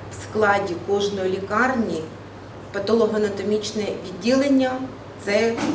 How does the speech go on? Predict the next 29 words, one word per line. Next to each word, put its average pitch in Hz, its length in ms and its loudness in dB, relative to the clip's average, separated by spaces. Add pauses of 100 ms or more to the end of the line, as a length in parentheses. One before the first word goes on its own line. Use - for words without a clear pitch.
(840)
ну, 175 80 -2 (400)
ми 185 60 -2
розуміємо, 180 500 -4 (100)
да, 196 100 0 (140)
немає 165 280 -2
стільки, 220 420 -4 (100)
це, 185 140 2
як 185 160 0
то - 160 -6
кажуть, 175 260 -4 (100)
дороговартісне 175 880 -2 (120)
п'ять. 110 180 0 (400)
Створювати 214 800 0
імуногістохімічну 208 1120 -2
лабораторію, 202 720 0 (160)
це 220 160 2 (440)
п'ять 202 320 0
затратна 175 500 -2
частина, 233 580 0 (460)
але 214 440 6 (360)
і 240 120 4
одні, 240 460 8
і 233 380 2
інші 311 280 4
працювали 214 640 2 (120)
за 214 80 4
тим 254 420 2
самим 214 340 2 (120)
пакетом. 180 600 0